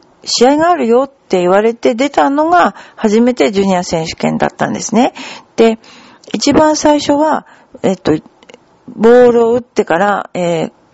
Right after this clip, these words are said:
と、多摩川の河川敷のショートコースに連れて行ってもらっ-、行ったんですよね。で、次に初ラウンドっていうのが津久井港カントリーでした。で、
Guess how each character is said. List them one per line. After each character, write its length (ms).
と、 120
多 80
摩 180
川 280
の 120
河 160
川 220
敷 280
の 260
シ 120
ョ 80
ー 40
ト 160
コ 160
ー 100
ス 160
に 320
連 80
れ 120
て 120
行 100
っ 40
て 100
も 160
ら 140
っ-、 60
行 120
っ 20
た 200
ん 40
で 80
す 120
よ 60
ね。 180
で、 100
次 320
に 320
初 360
ラ 140
ウ 80
ン 60
ド 80
っ 60
て 140
い 40
う 40
の 100
が 160
津 220
久 160
井 160
港 260
カ 180
ン 80
ト 100
リ 140
ー 20
で 100
し 100
た。 200
で、 460